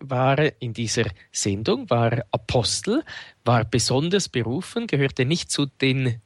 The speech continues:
Zwölf, äh, wie die Heilige Schrift das vorstellt, sondern wurde, äh, geblendet, fiel zu Boden, als er auf dem Weg nach Damaskus war. Seine Bekehrungsgeschichte lesen wir insgesamt dreimal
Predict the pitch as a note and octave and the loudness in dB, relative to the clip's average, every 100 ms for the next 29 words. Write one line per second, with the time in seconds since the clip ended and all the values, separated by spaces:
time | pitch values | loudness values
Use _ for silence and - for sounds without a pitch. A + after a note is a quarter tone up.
0 | _ - - G#2+ A2 A#2+ C#4+ - - - | _ -8 -6 0 2 2 0 -4 -4 -2
1 | B2 B2 C#3 C#3 B2+ C3 D3 - E3+ - | -2 -2 0 2 2 2 0 0 -2 0
2 | B2+ - - A#2 - F3+ G3+ - D3+ D3+ | -2 -2 0 0 0 0 0 0 2 2
3 | D3+ - - - - - A2+ B2 B2 C3 | 0 -6 -10 -12 -10 -4 2 2 2 2
4 | B2 B2 - - - A#2+ G#2 G2+ - - | 2 2 -2 -18 -8 -6 -4 -4 -8 -14
5 | - - B2 B2+ A2+ A2 C3 G#3+ C#4+ - | -6 -2 0 2 2 2 2 0 0 -6
6 | - C#3+ C3+ B2+ B2+ - C3 - G#2+ A#2+ | -8 -6 -2 -2 -2 0 -2 2 2 2
7 | E3+ A3 D#3+ A2 - A2 G#2 - G#2+ G2+ | 2 2 2 0 0 0 0 -2 -4 0
8 | A2+ A#2 G2 - G#2+ F2+ - - F3+ - | -2 0 -4 0 0 2 0 -2 0 2
9 | D#3 A3 - A#2 G#2+ A#2 - C#3+ D3 C#3 | 2 0 -2 -2 0 -2 0 0 0 -2
10 | - A#2 - G#2+ _ B2+ - E3+ - A#2+ | -4 -4 -4 -6 _ 0 0 -2 0 -2
11 | A#2 - - - - A2+ - A2 A2 - | -2 -6 -18 -12 -2 -2 0 0 0 -2
12 | - _ - C3+ - A#2+ A2 G#2+ - - | -12 _ -4 -2 0 2 2 0 0 2
13 | A#2 C3+ F#3 F#2+ A2 E3 C4 | 2 2 0 0 2 4 2